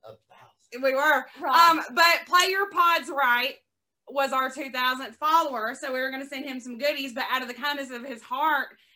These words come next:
Speaker 2: and knowing that we're from the South and we're poor, he was like, "I'm, you know, international. Maybe don't spend fifty thousand dollars to send me a sticker." <laughs> So he said, "Give it to two thousand one, our two thousand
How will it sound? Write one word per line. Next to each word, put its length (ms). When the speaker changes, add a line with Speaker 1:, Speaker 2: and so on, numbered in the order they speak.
Speaker 2:
and 120
knowing 320
that 120
we're 140
from 120
the 80
South 280
and 100
we're 100
poor, 480
he 120
was 100
like, 320
"I'm, 520
you 100
know, 220
international. 760
Maybe 260
don't 220
spend 400
fifty 400
thousand 360
dollars 380
to 40
send 220
me 80
a 40
sticker." 480
<laughs> 60
So 120
he 320
said, 380
"Give 180
it 100
to 80
two 200
thousand 360
one, 280
our 180
two 140
thousand 680